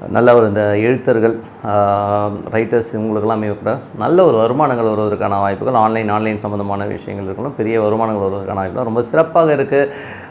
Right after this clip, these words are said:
ஆ, மற்றபடி வந்து பார்த்திங்கன்னா உ-, வீடு சொத்துக்கள் விற்பனையாகாமல் இருந்ததுன்னா இப்போ விற்பனையாகி அதனால் வந்து ஒரு பணம் வருவதற்கான வாய்ப்புகளும் ரொம்ப நல்லா இருக்குங்க. So, நான்காம் அதிபதியான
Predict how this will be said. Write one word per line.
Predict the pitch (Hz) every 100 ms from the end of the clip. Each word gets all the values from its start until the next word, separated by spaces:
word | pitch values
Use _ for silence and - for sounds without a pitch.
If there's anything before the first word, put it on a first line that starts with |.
| -
ஆ, | 139 135 135 139 139 135 131 143
மற்றபடி | 131 160 160
வந்து | 151 147
பார்த்திங்கன்னா | 151 160
உ-, | 170 151 143 139
வீடு | 147 175 165
சொத்துக்கள் | 165 - 151 139 - -
விற்பனையாகாமல் | 117 - 147 139 131 123 117
இருந்ததுன்னா | 113 107 113 131
இப்போ | 123 113 110 147
விற்பனையாகி | 123 110 131 127 110 117
அதனால் | 113 113 113
வந்து | 107
ஒரு | 113
பணம் | - 110 107
வருவதற்கான | 101 95 92 95
வாய்ப்புகளும் | 95 92 - 135 127
ரொம்ப | 98 98
நல்லா | 104 107
இருக்குங்க. | 104 107
So, | 120 117
நான்காம் | 113 113 110
அதிபதியான | 110 104 104 107